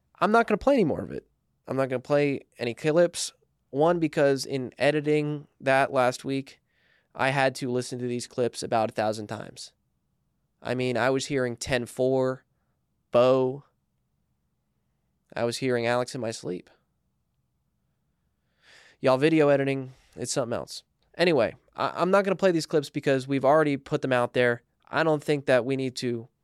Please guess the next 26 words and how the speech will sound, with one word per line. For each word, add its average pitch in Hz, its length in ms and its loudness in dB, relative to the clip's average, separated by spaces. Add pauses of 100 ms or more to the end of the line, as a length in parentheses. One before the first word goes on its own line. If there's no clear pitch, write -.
(460)
retread 123 480 2
that 113 160 0
ground 80 320 -12 (560)
because 147 240 -2
we 151 100 2
have 165 180 2
something 156 220 -2
awesome 139 600 0 (320)
that's 127 240 0
new 151 200 2
for - 120 -10
you 78 80 -8
this - 180 -14
week. 50 200 -16 (1120)
Fitz 147 220 -2
News 143 200 -2
researcher 131 480 -4
Jennifer 131 400 0
Wood 117 360 -2 (680)
put 143 140 0
together 123 340 2
a 110 60 -4
special 127 360 0
presentation 120 840 -4
for 110 220 0
us 107 340 0